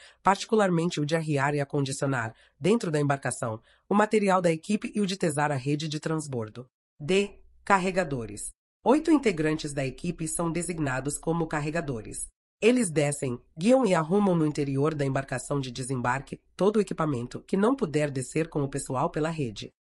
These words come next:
Quatro deles são designados para permanecer no convés do navio e descer os equipamentos e suprimentos, por meio dos cabos de arriar, para a embarcação. Os outros quatro carregadores vão para a embarcação, logo após os serventes de rede,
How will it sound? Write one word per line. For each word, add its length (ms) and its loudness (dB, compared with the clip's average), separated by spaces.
Quatro 380 4
deles 320 0
são 160 2
designados 600 0
para 180 -2
permanecer 600 0
no 120 0
convés 400 0
do 120 -2
navio 420 -2
e 80 -4
descer 360 0
os 120 0
equipamentos 560 -2
e 60 -8
suprimentos, 640 -6
por 140 6
meio 240 4
dos 160 -2
cabos 360 0
de 80 0
arriar, 480 -2
para 180 2
a 60 0
embarcação. 680 -2
Os 180 2
outros 360 4
quatro 320 2
carregadores 580 0
vão 160 2
para 180 0
a 40 0
embarcação, 640 -4
logo 260 4
após 300 2
os 100 -4
serventes 480 -2
de 80 -2
rede, 380 -4